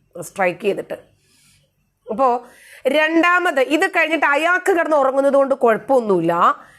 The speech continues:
ഈ പെണ്ണ് കുളിച്ചിട്ടില്ലെങ്കിൽ പെണ്ണിനെ അടിക്കണം. അയാൾ പറഞ്ഞില്ലേ, അയാൾ എഴുന്നേറ്റു, കുളിച്ചു, നിസ്കരിക്കാൻ പോയി, പച്ചക്കള്ളം, ഇതൊന്നുമല്ല. അഞ്ച് കാര്യങ്ങളിൽ ഒന്നിതാണ്, വിളിച്ചിട്ട് വന്നിട്ടില്ലെങ്കിൽ അടിക്കണം.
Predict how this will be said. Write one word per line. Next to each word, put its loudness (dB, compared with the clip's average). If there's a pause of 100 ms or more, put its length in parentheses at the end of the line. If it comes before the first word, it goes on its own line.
(140)
ഈ 2
പെണ്ണ് 0
കുളിച്ചിട്ടില്ലെങ്കിൽ 0
പെണ്ണിനെ 0
അടിക്കണം. -6 (1040)
അയാൾ 2
പറഞ്ഞില്ലേ, -2 (200)
അയാൾ 2
എഴുന്നേറ്റു, 2
കുളിച്ചു, -2
നിസ്കരിക്കാൻ 0
പോയി, 2
പച്ചക്കള്ളം, 0
ഇതൊന്നുമല്ല. 0
അഞ്ച് 0
കാര്യങ്ങളിൽ 0
ഒന്നിതാണ്, 0 (440)
വിളിച്ചിട്ട് -2
വന്നിട്ടില്ലെങ്കിൽ 2
അടിക്കണം. -6